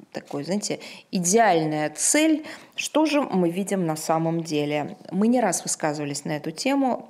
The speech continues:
Хочу добавить буквально, что не только в нашей стране, но во всём мире здравомыслящие, м, коллеги считают этот закон абсолютно политически мотивированным,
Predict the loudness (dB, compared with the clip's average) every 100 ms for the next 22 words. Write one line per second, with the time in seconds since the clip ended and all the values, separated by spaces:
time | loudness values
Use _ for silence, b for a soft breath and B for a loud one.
0 | -10 -4 -4 -2 -2 2 2 0 -4 -6
1 | -2 -2 -2 -6 -2 -2 -2 B B B
2 | 0 4 4 4 2 2 2 0 -2 -2
3 | 0 0 -2 -4 0 0 0 -2 0 2
4 | 2 2 0 0 0 -2 -4 -6 -4 -4
5 | -6 -18 -16 -10 -8 -2 0 2 0 -2
6 | -2 -2 -2 -6 -2 -2 0 0 0 B
7 | B B 0 2 2 0 -4 -4 -2 0
8 | 0 -2 -2 -4 -4 -6 -4 0 2 2
9 | 0 0 -2